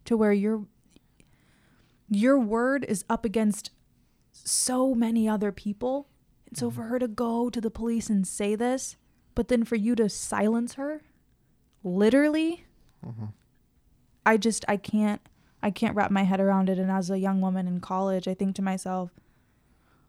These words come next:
Speaker 1: what type of spaces am I putting myself in? Because, I mean, I don't, I just,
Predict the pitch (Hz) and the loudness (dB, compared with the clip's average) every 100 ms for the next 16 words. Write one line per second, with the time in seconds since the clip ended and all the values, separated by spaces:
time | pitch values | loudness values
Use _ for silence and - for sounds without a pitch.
0 | _ _ _ _ _ _ _ _ _ _ | _ _ _ _ _ _ _ _ _ _
1 | _ 226 208 - 214 196 180 - 202 196 | _ -2 0 0 -2 0 -2 -4 -2 -2
2 | - 196 185 185 185 196 190 185 180 - | -2 -2 -2 -2 -2 -2 -2 -2 -4 -6
3 | 180 180 - 208 226 247 _ _ _ _ | -6 -6 -6 -4 -4 -6 _ _ _ _
4 | _ _ _ _ _ _ _ - 214 202 | _ _ _ _ _ _ _ -6 -4 0
5 | 202 190 190 190 190 180 196 190 185 180 | 0 2 2 2 0 0 0 0 0 -4
6 | _ _ _ _ - _ _ _ _ _ | _ _ _ _ -20 _ _ _ _ _
7 | _ _ _ _ _ _ _ - 208 190 | _ _ _ _ _ _ _ 0 0 2
8 | 196 | 0